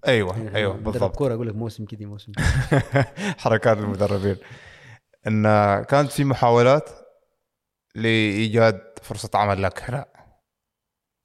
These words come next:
Speaker 1: في أكثر من مكان، لكن أنت كنت نوعا ما ترفض.
Speaker 2: إيجاد ف-، مح-، مح-، فرصة عمل صح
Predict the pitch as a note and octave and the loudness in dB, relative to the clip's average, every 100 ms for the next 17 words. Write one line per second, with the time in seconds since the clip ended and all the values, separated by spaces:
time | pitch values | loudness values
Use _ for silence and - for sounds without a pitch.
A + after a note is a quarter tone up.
0 | _ _ _ _ G#2+ - A2 F#2 F2 F2 | _ _ _ _ -6 -2 -4 -4 -8 -10
1 | E2+ E2+ _ _ _ _ _ C#3 - G#2+ | -12 -12 _ _ _ _ _ -14 -8 -6
2 | A2 G#2 A2 G#2+ F#2+ G2+ F#2 G2 G2+ A2 | -4 -2 -2 -4 -6 -2 -2 -2 -2 -2
3 | A2 A2+ A2+ G#2+ G2+ F#2+ F2 D#2+ _ _ | 0 0 -2 -2 -2 -4 -14 -16 _ _
4 | _ _ _ _ _ _ - A#2+ D3 F3 | _ _ _ _ _ _ -16 -8 -4 -4
5 | - C3+ B2+ - C#3+ - C3 D#3+ - D3+ | -4 -8 -8 -8 -10 -10 -8 -8 -6 -4
6 | G3+ A3 - G3 - _ | -2 -2 -4 -6 -8 _